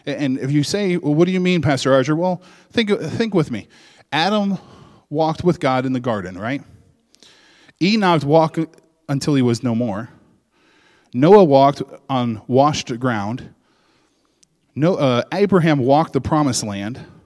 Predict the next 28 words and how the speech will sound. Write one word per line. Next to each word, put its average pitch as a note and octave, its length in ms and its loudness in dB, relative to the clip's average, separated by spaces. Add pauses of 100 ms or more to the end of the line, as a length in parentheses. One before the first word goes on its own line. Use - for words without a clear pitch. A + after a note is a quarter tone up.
(320)
Moses F3+ 480 2
walked D3 300 0
ahead C#3+ 200 0
of D#3 80 -2
the E3+ 80 2
people. - 500 -6 (300)
Joshua E3 480 4
walked D3+ 340 4
around C3+ 460 0
piles D3+ 340 2
of C3+ 120 0
rubble. A#2+ 500 0 (1160)
Jesus E3+ 440 2
walked E3 400 2
to C#3+ 80 2
hurting D3 300 0
people. G#2+ 540 -8 (140)
Peter F#3+ 300 2
walked C#3 340 0
on A2 180 -4
water. A2+ 420 -2 (840)
Paul G3 300 4
walked C3 320 2
in C#3+ 80 -2
the C3 80 0
Spirit. B2+ 420 -2 (1080)
And E3+ 120 0
so, F3 360 4